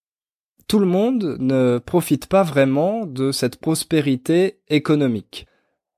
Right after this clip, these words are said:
Par exemple, il y a certaines usines qui commencent à fermer. Une usine, vous savez, c'est un endroit dans lequel on produit dans des quantités industrielles. Par exemple, euh, une usine de voitures.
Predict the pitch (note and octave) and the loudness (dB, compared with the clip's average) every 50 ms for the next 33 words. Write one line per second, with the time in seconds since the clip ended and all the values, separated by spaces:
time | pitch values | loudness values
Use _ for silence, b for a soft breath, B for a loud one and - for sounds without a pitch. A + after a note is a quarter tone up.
0 | _ - D3 C#3 D3 D3 C#3+ C#3+ F3 G#3 A3 F#3+ - D3 C3+ C3+ C3+ C3 - - | _ 2 2 4 4 4 2 2 2 0 0 0 -2 -2 2 2 2 2 2 0
1 | E3+ D#3+ - - F3+ D#3+ D3 B2+ C3 C#3 C#3 C3+ C3+ D3+ F#3+ A3 A#3 B3 A3+ C#3+ | -2 -2 0 0 0 0 0 0 0 0 0 0 0 0 0 -2 -2 -2 -4 -4
2 | A#2+ B2 - - D#3+ - - C3 C#3 D#3+ F3+ F3 - C#3+ C#3 - - C#3 B2+ B2 | -6 -8 -10 -12 -8 -4 -2 -2 0 0 -2 -2 -2 -2 -2 0 0 0 0 0
3 | A#2+ A2 G#2 F#2+ _ _ _ _ _ _ _ _ _ _ _ _ _ _ _ _ | -2 -8 -10 -10 _ _ _ _ _ _ _ _ _ _ _ _ _ _ _ _
4 | _ _ _ _ _ _ - C3 C#3 D3 D3+ D#3+ G3+ F#3+ D#3+ C#3+ C#3 B2+ - C3 | _ _ _ _ _ _ -4 0 0 2 2 2 2 2 2 0 -2 0 0 0
5 | B2 C#3+ F#3 A3 A3 - - - D3 D3 C#3+ - - D#3 D3+ D#3 D3+ C#3 C3+ B2 | 2 4 2 2 2 0 0 2 2 2 2 2 0 0 0 0 2 2 0 0
6 | B2 A2+ C3 C#3 E3 F#3 G3+ G#3+ - C3+ A#2 C#3 C#3 C#3 C3+ C3 - - D#3 E3 | -2 0 2 2 4 4 2 0 -4 -4 -2 0 0 2 0 0 0 2 2 4
7 | F3 F#3 F3+ F3 E3 - _ _ _ - C3 B2+ B2 B2 A#2+ A#2 A#2 A2+ A2+ A2 | 4 4 2 -2 -6 -8 _ _ _ -4 -2 -2 -2 -2 -4 -6 -6 -8 -10 -12
8 | _ - - - D#3+ E3+ D3+ B2+ C3 C3+ D3+ E3+ G3+ B3 D4 B3+ E3 B2 A#2+ A#2+ | _ -12 -2 2 4 4 4 4 2 0 0 0 0 -2 -4 -6 -6 -4 -2 -2
9 | A#2+ A#2 B2+ B2 - C3+ B2+ B2+ - B2 A2+ - - D3+ D#3+ E3 - - - _ | 0 2 2 0 2 0 -2 -2 -4 -6 -4 0 2 2 2 2 0 -4 -8 _
10 | - F3+ F3 E3+ D#3 D#3+ E3 - - - - B2 A2 G#2+ G2+ - - - - - | 0 2 2 2 2 2 0 0 -2 -2 -2 -2 0 -2 -4 -6 -8 -12 -16 -20
11 | _ _ _ _ - - A2 G#2+ A2 G#2+ A2 B2 C#3 C#3+ D3 D3 C#3 - - A#2 | _ _ _ _ -4 -2 -2 0 -2 -2 0 2 2 4 2 2 0 -4 -6 -4
12 | A2+ A2 A2 G#2+ G#2+ G#2 - - A#2 A2+ A#2 A#2 A#2+ C#3 D3+ D3+ C3 C3 B2+ A#2+ | -4 -2 -4 -6 -8 -8 -6 -4 -4 -2 -2 -2 0 2 2 2 2 2 2 2
13 | A#2 C3 C3 B2 - - - - - - - _ | 4 4 2 2 2 -4 -14 -14 -16 -20 -20 _